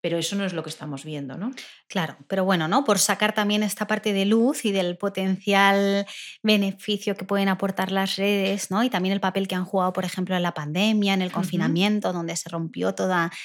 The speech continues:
Speaker 2: relación social física. También las redes posibilitan adolescent-, a los adolescentes llegar a personas que están pasando por lo mismo que yo y que eso a veces también alivia y también me da otras alternativas, ¿no?
Speaker 1: Ujú.
Speaker 2: Entonces, no todo es oscuro en el mundo digital.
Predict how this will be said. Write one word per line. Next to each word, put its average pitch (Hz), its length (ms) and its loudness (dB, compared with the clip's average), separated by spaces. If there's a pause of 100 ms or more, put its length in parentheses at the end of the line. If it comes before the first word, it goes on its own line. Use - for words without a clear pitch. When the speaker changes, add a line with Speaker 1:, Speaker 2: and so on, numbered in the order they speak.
(220)
Speaker 2:
relación 185 400 0
social 180 480 -2
física. 202 720 -2 (360)
También 208 280 0
las 233 200 0
redes 226 440 0
posibilitan 196 640 -2
adolescent-, 202 760 -2
a 190 120 -2
los 190 160 -2
adolescentes 202 840 0 (480)
llegar 208 440 2
a 262 100 0
personas 240 460 0
que - 100 -6
están 233 300 -2
pasando 185 360 -2
por 170 140 -4
lo 165 80 0
mismo 160 340 -4
que 160 180 -4
yo 156 260 -2
y 202 100 -6
que 220 140 0
eso 233 100 0
a 247 60 0
veces 226 320 -2
también 175 360 0
alivia 196 520 0
y 220 80 -2
también 196 260 2
me 226 100 4
da 156 120 2
otras 160 240 -8
alternativas, 147 720 -6
¿no? 190 80 0
Speaker 1:
Ujú. - 60 4
Speaker 2:
Entonces, 208 240 0
no 208 100 -2
todo 220 140 2
es 214 160 -2
oscuro 190 400 0
en 262 80 6
el 220 100 2
mundo 190 220 0
digital. 185 600 0